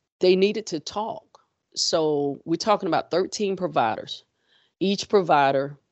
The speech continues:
broke down during the filming.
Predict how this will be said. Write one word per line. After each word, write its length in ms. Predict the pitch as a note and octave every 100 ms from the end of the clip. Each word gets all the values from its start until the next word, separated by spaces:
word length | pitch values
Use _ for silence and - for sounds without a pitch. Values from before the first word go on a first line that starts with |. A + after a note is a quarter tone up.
| _ -
broke 340 | D3 D#3+ C#3+
down 400 | D3+ C#3+ D3 C#3+
during 460 | C#3+ C#3 C3+ B2+ C#3 _ -
the 100 | C#3 C#3+
filming. 420 | - C#3+ C3+ D3+